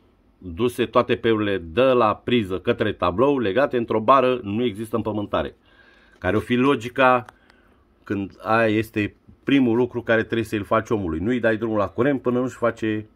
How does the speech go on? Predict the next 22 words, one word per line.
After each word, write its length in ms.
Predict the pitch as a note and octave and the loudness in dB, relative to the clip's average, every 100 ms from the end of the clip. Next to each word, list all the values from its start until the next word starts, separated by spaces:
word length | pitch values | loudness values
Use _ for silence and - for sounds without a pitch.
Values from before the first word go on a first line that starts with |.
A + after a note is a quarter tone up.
| _ | _
P 80 | G#2 | -4
P 140 | G2+ | 0
L-ul, 320 | G#2+ F#2+ D#2+ D#2 | 2 2 0 -4
priza 480 | G#2+ F#2 F#2+ F2+ - _ _ _ _ _ | -4 -2 -4 -6 -10 _ _ _ _ _
de 80 | - | -12
pământ 340 | F#2 G2+ G#2+ G2 | -4 0 0 -2
locală. 440 | F#2 F#2+ C#2+ C2 - _ _ _ - _ _ _ _ _ _ - - - | 0 -2 -2 -6 -20 _ _ _ -20 _ _ _ _ _ _ -20 -20 -6
Da, 240 | A2+ - - | -4 -4 -4
așa 280 | G#2+ A#2+ | -4 -2
se 120 | B2+ B2+ | -2 0
lucrează. 420 | A#2+ B2 G2 - | 0 0 0 -2
Eu 160 | F#2+ C3 | -2 2
așa 260 | B2+ D#3 | 2 0
știu, 200 | C3+ - | -2 -2
domne, 220 | C3+ B2 G2+ | -2 -2 -2
că 200 | G2 F#2 | -2 -2
l-am 160 | F#2 | -4
făcut 180 | F2 - | -6 -4
eu 80 | G#2+ | -4
școala 300 | - A2+ G2+ | 0 2 2
în 60 | |
șaptezeci, 720 | F#2+ A2 - G#2 G2+ A2+ - | 0 -4 -2 -6 -4 -6 -10